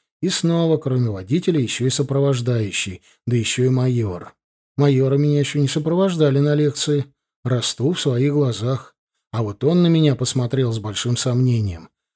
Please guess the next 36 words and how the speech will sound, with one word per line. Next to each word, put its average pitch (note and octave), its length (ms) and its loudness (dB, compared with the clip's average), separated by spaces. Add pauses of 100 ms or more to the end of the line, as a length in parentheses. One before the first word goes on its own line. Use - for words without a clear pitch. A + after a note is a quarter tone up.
(280)
Я G3+ 160 2
его A3+ 160 2
тоже A3 280 -2
понимал. G2+ 600 -6
К - 60 -16
нему D#3+ 280 2
призывники F3+ 680 2
старше C3 360 0
меня E3 280 2
приходят. A2 640 -6 (240)
Но C3+ 140 4
сочувствовать A#2+ 640 -2
по F#3+ 80 0
этому F#3 340 0
поводу B2 320 0
не C#3+ 140 2
стал. F#2+ 380 -6
Подошел B2 520 -2
и - 40 -2
крепко D3+ 360 0
пожал C3+ 420 2
руку. C3 380 2 (280)
Представился C3 720 -2
строго. A#2+ 520 -2 (520)
"Павел F#3+ 380 2
Тарасович E3 600 0
Ивлев, C#3 380 2
по G#2+ 140 -6
поводу F3 320 2
лекции. C#3+ 580 2 (100)
С - 120 -8
вами, C3+ 320 0
товарищи, F#3+ 500 0
поедем?" G3 600 0 (460)
"С - 120 -10
нами". G#2+ 400 -4